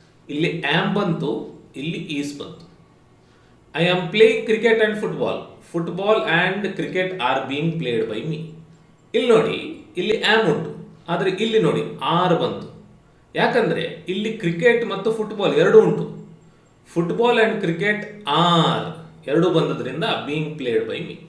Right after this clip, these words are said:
ಸರಿನಾ? ಎರಡೂ ಬಂದದ್ರಿಂದ are. I am playing ಇಲ್ಲಿ ಆಬ್ಜೆಕ್ಟ್ ಇಲ್ಲ, ಹಾ-, ಹಾಗಾಗಿ ಪ್ಯಾಸಿವ್ ವಾಯ್ಸ್ ಮಾಡ್ಲಿಕ್ಕೆ ಆಗುದಿಲ್ಲ. ಸರಿನಾ? ಸರಿ, ಇನ್ನೊಂದಷ್ಟು ಉದಾಹರಣೆಗಳನ್ನು ನೋಡೋಣ.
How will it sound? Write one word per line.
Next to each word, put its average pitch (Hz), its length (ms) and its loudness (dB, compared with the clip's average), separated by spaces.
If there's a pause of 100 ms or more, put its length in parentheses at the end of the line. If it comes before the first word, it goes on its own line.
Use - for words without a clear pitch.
(1160)
ಸರಿನಾ? - 540 -6
ಎರಡೂ 147 200 0
ಬಂದದ್ರಿಂದ 135 460 -4
are. - 440 -6 (880)
I 147 100 2
am 143 160 -4
playing 170 300 2
ಇಲ್ಲಿ 127 340 -8
ಆಬ್ಜೆಕ್ಟ್ 143 480 -2
ಇಲ್ಲ, 143 160 -4
ಹಾ-, - 400 -6
ಹಾಗಾಗಿ 135 480 -6
ಪ್ಯಾಸಿವ್ 127 420 -4
ವಾಯ್ಸ್ 123 200 0
ಮಾಡ್ಲಿಕ್ಕೆ 117 360 -4
ಆಗುದಿಲ್ಲ. 143 300 -6 (1400)
ಸರಿನಾ? 127 460 -4 (1200)
ಸರಿ, - 540 -6 (800)
ಇನ್ನೊಂದಷ್ಟು 175 500 2
ಉದಾಹರಣೆಗಳನ್ನು 101 640 -4
ನೋಡೋಣ. 95 200 -10